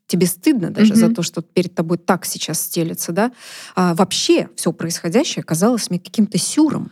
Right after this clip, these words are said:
Speaker 2: Ещё, э, ну, достаточно странно мне слышать, что он тебе приносил всё.
Speaker 1: Прикинь.
Speaker 2: То есть это, ну, не так, что он привёл тебя в магазин и
Speaker 1: Нет.
Speaker 2: сказал: «Выбирай всё, что ты
Speaker 1: Нет.
Speaker 2: хочешь», а вот поставил тебя в примерочную и начал
Speaker 1: Сам
Speaker 2: сам приносить.
Speaker 1: выбирал мне вещи.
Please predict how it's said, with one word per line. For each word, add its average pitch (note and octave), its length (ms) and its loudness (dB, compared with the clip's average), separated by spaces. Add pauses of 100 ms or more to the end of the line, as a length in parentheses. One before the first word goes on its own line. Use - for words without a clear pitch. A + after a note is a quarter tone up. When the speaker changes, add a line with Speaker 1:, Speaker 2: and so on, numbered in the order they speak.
Speaker 2:
Ещё, A#3+ 600 2
э, G#3 80 -4
ну, G#3 280 4
достаточно G#3+ 500 0
странно G#3 640 0
мне G3+ 360 2
слышать, B3 400 -2
что - 380 -2 (120)
он G#3+ 220 6
тебе E3+ 200 -8
приносил F3+ 480 0
всё. E3 440 -6
Speaker 1:
Прикинь. A3 640 2
Speaker 2:
То G#3 80 4
есть G3 160 0
это, F#3 280 2
ну, G3 260 2 (180)
не F#3+ 80 2
так, - 140 0
что C#4 120 0
он A3 80 2
привёл G3+ 280 0
тебя F#3+ 220 -4
в F3+ 60 -4
магазин F#3+ 260 4
и - 20 8
Speaker 1:
Нет. G3 80 4
Speaker 2:
сказал: G3 320 2
«Выбирай F#3+ 340 0
всё, G#3+ 140 -4
что - 160 -2
ты G#3 100 2
Speaker 1:
Нет. G3+ 120 6
Speaker 2:
хочешь», G3 420 2 (320)
а F#3+ 100 2
вот F#3+ 180 0
поставил G3 360 0
тебя F#3 180 -2
в E3+ 80 -4
примерочную F#3+ 680 0
и - 40 -4
начал G3+ 280 0
Speaker 1:
Сам G#3+ 220 2
Speaker 2:
сам A#3+ 180 6
приносить. F#3 300 6
Speaker 1:
выбирал G3 260 2
мне G3 240 2
вещи. F#3 560 -2